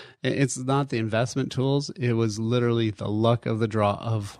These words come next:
what were the returns when that person was withdrawing money, because the rules change monstrously when you're withdrawing versus accumulating. 'Cause when you're accumulating the money, ups and downs don't matter because you didn't take anything out. When you're taking it out, it makes a monster, monster difference. So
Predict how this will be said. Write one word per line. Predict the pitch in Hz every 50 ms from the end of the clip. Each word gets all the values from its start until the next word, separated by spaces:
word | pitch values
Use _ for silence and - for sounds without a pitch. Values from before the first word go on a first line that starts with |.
| - - - _ _ _ _ _
what | 113 123 117 117
were | 123 120
the | 110 110
returns | 110 117 113 - - 110 107 104 104 107
when | 104
that | 101 101 - -
person | - 107 101 - 107
was | 104 104 101 92 104
withdrawing | 98 107 101 - - 110 107 104 107 104 104 104 101
money, | 101 101 104 104 101 98
because | 92 110 110 - 117 107
the | 110 117
rules | 117 120 135 139 139 131 120 110 -
change | - - - 120 113 113 110 104 101 101 95 - - - - - - - - - - - - _ _ _ -
monstrously | 113 117 117 120 123 120 - - 110 98 - - 110 107
when | 104 104 107
you're | 104 101 98
withdrawing | 104 98 - - 131 151 165 156 131 123 113
versus | 113 110 - - 110
accumulating. | 107 - - 117 110 107 104 120 156 165 135 107 110 101 - 139 - - - - _ _
'Cause | _ -
when | 113 117 117
you're | 110 110
accumulating | 110 - - - - 156 127 117 113 113
the | 113
money, | 110 104 107 120 123 123 123 - _ _ _ _ _ - _ _
ups | - 123 123 - -
and | 120 107
downs | 113 113 113 117 107
don't | - 113 98 -
matter | 110 123 160 156 127 120 139
because | - 123 117 - 120 107
you | 113
didn't | 107 110 95 -
take | - 117 107 104
anything | 104 104 101 98 - 104 101 -
out. | 107 113 104 - - - _ _ _ _ _ _ _ _ _ _
When | 113 107 98
you're | 95 95
taking | - - 147 208 220 - 120
it | 110 110
out, | 104 98 98 98 -
it | -
makes | 107 110 104 95 - -
a | 180 160
monster, | 156 127 113 113 110 113 113 113 - - - 110
monster | 107 110 110 110 107 - - 104
difference. | 95 104 110 107 - 113 117 110 -
So | - 117 113 107 98